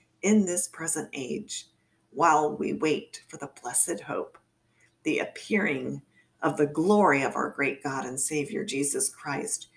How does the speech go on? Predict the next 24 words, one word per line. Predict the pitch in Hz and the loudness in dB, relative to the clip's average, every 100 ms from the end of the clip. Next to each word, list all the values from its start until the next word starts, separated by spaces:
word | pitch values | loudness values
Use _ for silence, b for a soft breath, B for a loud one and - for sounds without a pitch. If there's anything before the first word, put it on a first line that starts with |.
| b _ | b _
who | 147 - | -10 -8
gave | - 147 208 | 2 2 4
himself | 208 214 220 226 226 | 2 2 2 0 -2
for | 180 143 | -2 0
us | 143 151 - - B B - | 0 -2 -6 -10 B B -12
to | - | -4
redeem | 156 160 - 285 302 | -2 0 2 2 2
us | 214 - | 2 2
from | 175 165 | 0 0
all | 135 | 0
wickedness | 160 165 170 147 151 147 - 165 | 0 -2 -2 -4 -2 0 0 -2
and | 156 | -6
to | 151 | -8
purify | - - 196 233 226 226 220 | -8 -6 0 0 2 2 2
him | 214 220 226 - - _ | 2 0 0 -4 -14 _
for | - 220 262 | 4 6 6
himself | 185 165 160 147 - - - B B B B _ | 2 -4 -2 0 0 -2 -8 B B B B _
a | 160 160 | -6 -6
people | - 175 165 - 156 | -6 -4 -2 -4 -4
that | - - | -2 0
are | - 143 151 | 4 4 2
his | 143 143 | 0 -2
very | - 147 143 151 - | 2 2 4 2 2
own, | 143 - 208 | 0 0 -8